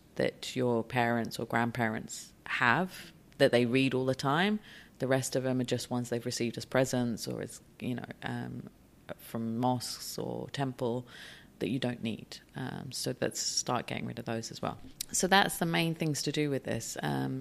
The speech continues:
it's a bit of a morbid subject, but really it's not. It's just being organised early on and to start thinking about it now. And because decluttering and organising isn't a th-, concept that was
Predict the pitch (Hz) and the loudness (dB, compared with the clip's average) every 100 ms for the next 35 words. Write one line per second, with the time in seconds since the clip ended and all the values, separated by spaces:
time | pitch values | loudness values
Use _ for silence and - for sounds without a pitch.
0 | - 156 - 170 202 185 190 202 208 208 | -4 -4 0 2 4 4 4 4 4 2
1 | 208 - 214 - - - - 262 269 269 | 2 2 2 2 2 2 4 4 6 6
2 | 208 - 208 233 262 - - 175 - - | 4 4 6 8 6 4 2 2 2 2
3 | 190 - 190 190 185 180 - 170 165 165 | 2 2 4 6 6 4 4 4 4 4
4 | 160 160 156 - - - - - - - | 4 4 0 -2 -8 -12 -14 -16 -16 8
5 | 170 160 160 147 147 143 139 - - 147 | 12 12 12 8 6 2 -4 -8 0 2
6 | 117 - 143 151 - 160 - 156 139 131 | 2 0 0 2 4 2 2 0 0 -2
7 | 131 127 - 131 82 117 - - - - | 0 0 0 0 -2 -8 -14 -18 -20 -20
8 | - 139 143 139 135 151 - 208 180 196 | -2 4 4 4 0 0 2 2 4 0
9 | 196 202 214 196 190 190 185 185 175 175 | 2 2 4 4 4 4 4 4 2 0
10 | 180 190 185 - - - 180 - 180 - | 0 0 -2 -4 -8 0 0 2 0 0
11 | - - - 160 165 160 156 - | -2 -4 0 2 4 2 0 -6